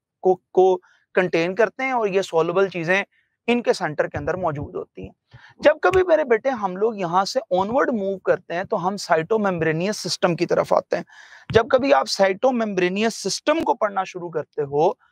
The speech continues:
तो वो ये कहता है कि cytomembranous system में दो तरह के structures मौजूद हैं।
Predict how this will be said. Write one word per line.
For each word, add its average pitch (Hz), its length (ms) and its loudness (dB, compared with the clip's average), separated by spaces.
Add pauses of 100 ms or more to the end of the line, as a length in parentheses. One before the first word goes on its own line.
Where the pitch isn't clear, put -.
(240)
तो 233 80 2
वो 220 260 0
ये 294 140 0
कहता 208 300 0
है 233 80 0
कि 269 100 0
cytomembranous 196 1040 -4
system 214 300 -10
में 226 160 -4 (140)
दो 208 320 0
तरह 180 400 -2
के 170 320 -6
structures 160 600 -8
मौजूद - 520 -10
हैं। - 100 -14